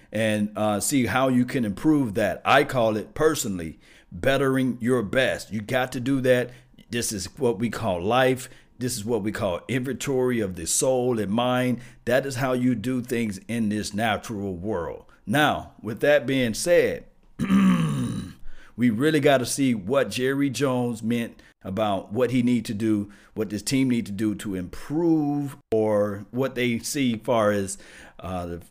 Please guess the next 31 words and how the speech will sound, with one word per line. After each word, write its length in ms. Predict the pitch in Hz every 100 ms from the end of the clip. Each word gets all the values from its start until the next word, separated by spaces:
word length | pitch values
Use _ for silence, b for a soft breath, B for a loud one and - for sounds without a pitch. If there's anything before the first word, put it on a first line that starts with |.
| 95
you 160 | 143 127
know, 240 | 78 65 69
far 240 | - 101
as 100 | 82
the 80 | 87
development 540 | 85 90 - - 87
of 100 | 76
the 60 | 76
quarterback 480 | - 113 101 98 90
and 100 | 82
things 200 | 101 90
like 180 | 85
this. 220 | 98 87 -
Is 160 | 117 107
it 120 | 107
a 80 | 98
cause 520 | - 117 110 110 104
to 100 | 113
pause 440 | - 123 120 104
type 200 | - 95
of 60 | 80
situation? 600 | 101 85 85 82 78 - - b b
Is 160 | - 90
it 40 |
one 260 | 104 104 117
of 60 | 113
those 240 | 110 107
things 320 | 120 113 107
where 200 | 101 110
you 260 | 107 101 117
really, 500 | 95 127 117 73